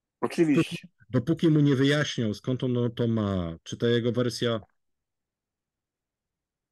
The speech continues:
Speaker 2: e,
Speaker 1: Janku, no porównaj, z, w, w za-, w słynnym zamachu kulkowym, e,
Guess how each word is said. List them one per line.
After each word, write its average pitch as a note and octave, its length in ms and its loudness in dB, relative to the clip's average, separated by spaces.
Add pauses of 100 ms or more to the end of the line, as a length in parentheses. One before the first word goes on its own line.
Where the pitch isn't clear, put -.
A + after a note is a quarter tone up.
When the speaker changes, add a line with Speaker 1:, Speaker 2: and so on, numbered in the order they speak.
(680)
Speaker 2:
e, G#2+ 540 0 (1080)
Speaker 1:
Janku, F3 220 4
no F3+ 80 4
porównaj, F3+ 480 4 (120)
z, C3 180 -2 (340)
w, G#2+ 260 -6
w A2 40 2
za-, D3 240 4
w - 40 -8
słynnym G3 400 8
zamachu D#3+ 460 2
kulkowym, C#3+ 720 -2
e, B2 40 -8